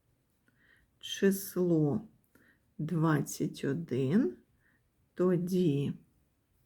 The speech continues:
менше дві сьомих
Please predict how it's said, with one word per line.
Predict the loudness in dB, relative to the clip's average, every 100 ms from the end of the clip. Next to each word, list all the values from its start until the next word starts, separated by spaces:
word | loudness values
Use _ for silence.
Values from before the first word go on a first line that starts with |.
| _ _ _ _ _ _ _ _ _ _ _ -4
менше | 0 2 2 2 0 0 -4 -6 -2 -2 -2 _ _ _ _ _ _ _ _ -20 -20 -20 _ _
дві | 0 4 6
сьомих | 4 0 0 2 6 4 4 -4